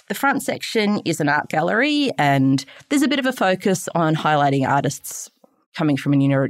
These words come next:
neurodiverse background, coming from different marginalised communities, and giving them a place to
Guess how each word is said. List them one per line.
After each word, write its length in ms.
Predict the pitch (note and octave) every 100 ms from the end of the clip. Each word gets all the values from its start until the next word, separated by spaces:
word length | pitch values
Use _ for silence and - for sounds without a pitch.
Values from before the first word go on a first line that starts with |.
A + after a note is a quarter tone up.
| -
neurodiverse 760 | D#3 D3+ C#3+ C#3 G3 G#3+ -
background, 760 | G#3 F#3+ - F#3+ F3 E3+ E3+ D#3+
coming 260 | D3+ C#3+
from 160 | C3+ D3+
different 300 | C#3+ - -
marginalised 600 | C#3+ C#3 D3 C3+ - -
communities, 760 | - D#3 F#3+ G3+ G3+ F#3+ - - - - - - - _
and 460 | D3+ D3 C#3 C3+ - -
giving 320 | C#3 D3 C#3+
them 100 | C3+
a 100 | B2+
place 460 | B2+ D3 - A#3+ -
to 380 | - D#3+ B2+